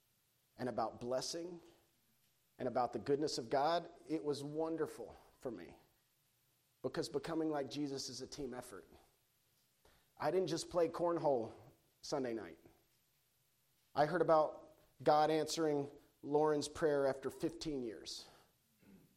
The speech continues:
And my faith was increased because of God's faithfulness to her.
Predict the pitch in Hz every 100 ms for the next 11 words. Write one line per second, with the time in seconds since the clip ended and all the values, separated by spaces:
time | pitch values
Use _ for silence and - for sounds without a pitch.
0 | _ _ _ _ _ - 131 139 - 175
1 | 170 170 160 - 180 175 - 135 110 -
2 | - - _ _ _ _ _ _ - -
3 | _ - 160 190 156 143 156 156 147 -
4 | 160 156 156 147 147 143 - 110 -